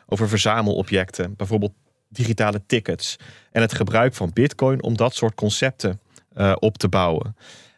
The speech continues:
En wat er gebeurde was, daar werd dus ook mee geëxperimenteerd. En de mensen die dat deden, die sloegen de data daarover op met de middelen die ze hadden. En dat kwam dus terecht in de financiële administratie.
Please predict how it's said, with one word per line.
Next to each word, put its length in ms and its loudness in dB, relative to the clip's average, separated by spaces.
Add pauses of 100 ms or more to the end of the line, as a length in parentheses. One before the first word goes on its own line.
(100)
En 420 2
wat 200 2
er 60 0
gebeurde 480 2
was, 260 2
daar 100 0
werd 160 -2
dus 120 -4
ook 80 -2
mee 160 2
geëxperimenteerd. 1040 -4 (320)
En 320 2 (680)
de 160 0
mensen 320 2
die 100 2
dat 120 0
deden, 420 2 (340)
die 160 2
sloegen 480 0
de 120 0
data 440 -2
daarover 480 0
op 380 -4 (100)
met 180 -6
de 60 -6
middelen 320 0
die 100 -8
ze 100 -10
hadden. 320 0
En 60 0
dat 120 0
kwam 140 0
dus 140 0
terecht 380 -2
in 200 4
de 80 2
financiële 520 -2
administratie. 880 -4